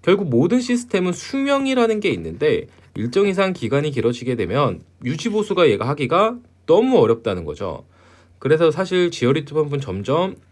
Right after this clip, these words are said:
안 쓰는 추세긴 합니다. 뭐 업체에서 싫어할 것 같긴 한데 제 설계 경험으로는 그래요. 그래서 이런 식으로 열교환하는 거고, 수평형은 뭐냐? 우리가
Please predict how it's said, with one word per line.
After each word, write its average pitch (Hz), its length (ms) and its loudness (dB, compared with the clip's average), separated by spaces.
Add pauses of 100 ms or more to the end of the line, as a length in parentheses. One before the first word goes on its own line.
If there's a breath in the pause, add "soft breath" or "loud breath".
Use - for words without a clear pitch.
(120)
안 - 220 -6
쓰는 190 340 -4
추세긴 139 540 -6 (120)
합니다. 131 480 -6 (1200 soft breath)
뭐 - 140 -4
업체에서 92 360 -8
싫어할 143 320 0
것 131 80 2
같긴 107 180 -4
한데 110 460 -6 (480 soft breath)
제 147 440 4
설계 202 280 0
경험으로는 135 580 0
그래요. - 320 -12 (500 soft breath)
그래서 110 140 -8
이런 160 220 2
식으로 175 280 0
열교환하는 90 600 -2
거고, 92 420 -2 (480 loud breath)
수평형은 247 760 0
뭐냐? 85 480 -4 (1300)
우리가 90 480 -4